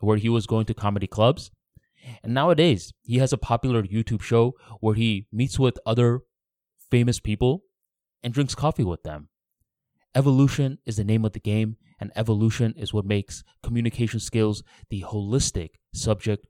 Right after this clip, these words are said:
of life. So level up your way with words. If you want more practical insights like this into communication skills,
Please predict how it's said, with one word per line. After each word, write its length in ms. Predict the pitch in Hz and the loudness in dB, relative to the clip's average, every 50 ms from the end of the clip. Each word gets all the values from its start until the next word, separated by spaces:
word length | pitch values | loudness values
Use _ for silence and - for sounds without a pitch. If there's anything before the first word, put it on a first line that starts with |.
| _ | _
of 160 | - 95 87 | -12 -10 -6
life. 380 | 95 95 101 113 117 - - _ _ _ _ _ _ _ _ _ _ | -2 0 0 0 0 -2 -8 _ _ _ _ _ _ _ _ _ _
So 140 | - - 107 | -6 -4 0
level 320 | 98 104 104 113 107 107 | 0 0 0 2 2 2
up 200 | 107 117 - _ _ _ _ _ | 2 2 0 _ _ _ _ _
your 120 | 98 90 | -6 -6
way 340 | 85 90 95 95 95 101 107 _ _ _ | -4 -2 -2 -2 -2 -4 -6 _ _ _
with 160 | 95 87 - | -10 -8 -6
words. 560 | 90 92 95 95 90 78 76 _ - - - _ _ _ _ _ _ _ _ _ _ _ _ _ - - - | -4 -2 -2 -2 -2 -4 -8 _ -20 -20 -20 _ _ _ _ _ _ _ _ _ _ _ _ _ -20 -14 -12
If 80 | 110 113 | -6 -2
you 60 | 156 | 0
want 140 | 170 170 165 | 0 2 2
more 120 | 185 240 | 2 0
practical 380 | 269 - 180 180 - - 220 - | 2 0 -2 -2 -2 -4 -4 -4
insights 360 | - 131 127 - 143 123 - | -2 -2 -2 0 0 0 0
like 160 | 123 110 95 | -2 -2 0
this 200 | - 117 113 - | 0 -2 -2 -2
into 200 | - 110 110 107 | -4 -10 -12 -10
communication 520 | - - 113 110 104 104 - 110 - 98 92 | -8 -6 -4 -4 -4 -4 -6 -6 -8 -8 -10
skills, 440 | - - - 104 107 110 110 107 | -10 -4 0 0 2 2 0 -2